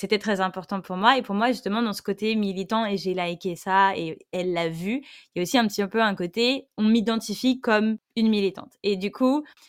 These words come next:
quand moi j'étais ado et que j'étais fan de manga et que j'étais toute seule dans mon coin à râler et à dire, « Ouin, ouin, ouin, il y a personne avec moi »,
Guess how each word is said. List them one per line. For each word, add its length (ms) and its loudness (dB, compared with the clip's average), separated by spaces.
quand 180 -4
moi 140 0
j'étais 260 0
ado 400 2
et 80 2
que 80 -6
j'étais 380 -2
fan 260 -2
de 60 -2
manga 360 -4
et 40 -6
que 80 -12
j'étais 240 -10
toute 180 -10
seule 220 -4
dans 80 -4
mon 240 -6
coin 260 -4
à 80 -4
râler 280 2
et 60 2
à 60 0
dire, « 220 -4
Ouin, 180 -2
ouin, 140 -2
ouin, 180 -2
il 60 -4
y 40 -2
a 60 -6
personne 380 -6
avec 260 -8
moi », 200 -4